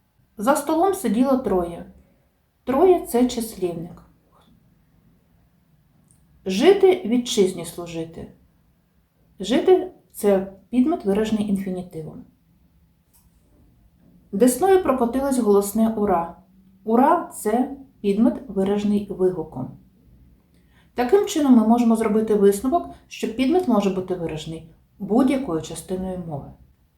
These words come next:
А тепер поговоримо про складений підмет, тобто той, який складається з двох і більше повнозначних слів.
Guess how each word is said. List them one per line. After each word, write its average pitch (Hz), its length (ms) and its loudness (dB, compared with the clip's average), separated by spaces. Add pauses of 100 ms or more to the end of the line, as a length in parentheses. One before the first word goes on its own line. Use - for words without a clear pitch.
(160)
А 214 120 0
тепер 254 360 2
поговоримо 233 640 2
про 214 220 -8
складений 170 540 -6
підмет, 147 360 -14 (220)
тобто 202 220 -8
той, 349 240 4
який 277 200 0
складається 220 500 -4
з 190 60 -8
двох 190 440 -4
і 185 60 -8
більше 180 360 -6
повнозначних 160 720 -14
слів. - 280 -16